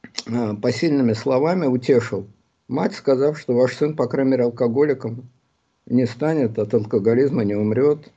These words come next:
в Д Т П не попадет. И вообще, значит, его цель тоже немножко странно, потому что ведь Путин не знал, какая цель в жизни была у этого парня. А может, он хотел стать ботаником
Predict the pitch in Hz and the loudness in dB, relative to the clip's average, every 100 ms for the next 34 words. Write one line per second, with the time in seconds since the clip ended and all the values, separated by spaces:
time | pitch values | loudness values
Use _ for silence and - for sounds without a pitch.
0 | _ _ _ _ 104 107 113 113 107 135 | _ _ _ _ -8 -2 0 2 2 4
1 | 139 104 - 104 98 104 147 147 - - | 2 2 -2 0 2 2 0 -2 -10 -4
2 | 101 104 101 - 143 160 143 113 110 110 | -2 0 -2 0 0 2 0 0 -2 -4
3 | - _ _ _ - 120 131 127 139 175 | -8 _ _ _ 0 4 4 4 2 2
4 | 175 - _ _ _ _ _ _ _ _ | 0 -10 _ _ _ _ _ _ _ _
5 | _ 139 135 110 113 113 - 123 156 165 | _ 0 2 2 0 -2 -6 -2 -2 -2
6 | 113 113 107 104 113 104 101 113 117 113 | -6 -4 -4 -2 0 -2 -2 -2 0 0
7 | 104 147 160 127 107 107 98 104 92 107 | 0 0 2 0 2 0 2 0 0 0
8 | 95 95 90 90 92 85 90 95 - 82 | 0 -2 -4 -4 -4 -4 -6 -6 -4 -6
9 | - - _ _ _ _ _ - 117 123 | -8 -12 _ _ _ _ _ 0 4 4
10 | - 101 117 - 113 113 - 98 104 - | 2 2 0 2 2 0 0 -2 -2 -12
11 | _ _ _ _ _ _ _ _ _ _ | _ _ _ _ _ _ _ _ _ _
12 | - 98 101 85 90 87 - - | -6 -4 -4 -4 -4 -6 -8 -16